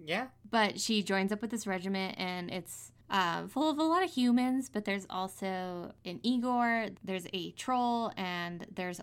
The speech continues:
Speaker 2: also a vampire among the regiment. And so the book is them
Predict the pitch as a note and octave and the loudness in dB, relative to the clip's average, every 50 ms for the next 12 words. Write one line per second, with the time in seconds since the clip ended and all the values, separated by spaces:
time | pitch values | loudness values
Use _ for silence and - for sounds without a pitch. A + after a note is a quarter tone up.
0 | - - E3 E3 E3+ - - E3+ E3+ E3+ - - F3+ F3 F3 E3+ E3+ E3+ - - | -10 -10 -10 -8 -8 -6 -6 -4 -6 -4 -4 -4 -4 -4 -4 -6 -6 -8 -8 -6
1 | - G3+ B3 D4+ C#4 - - G#3+ E3+ E3 D#3+ D#3 D#3+ E3 E3+ E3+ E3+ E3+ D#3 D#3+ | -2 2 2 2 2 2 0 0 0 0 -2 -4 -6 -6 -6 -6 -6 -8 -10 -12
2 | - - - _ _ - - - E3+ E3 E3 D#3 D#3+ D#3+ D#3+ D#3+ D#3+ - - - | -14 -18 -20 _ _ -12 -10 -8 -6 -6 -6 -8 -8 -10 -12 -12 -14 -14 -16 -16
3 | - - G3+ G3+ G#3 G3 F#3 F3+ E3 F3+ F#3 - F3+ F3 F#3 - - - - - | -4 0 0 2 2 0 -2 -2 -2 -4 -2 -2 -4 -4 -6 -10 -14 -18 -16 -4
4 | E3+ G3+ G3+ G3 F#3+ F#3+ F#3+ F#3+ F#3 E3+ F#3+ | 0 2 4 4 2 2 0 -2 -4 -6 -10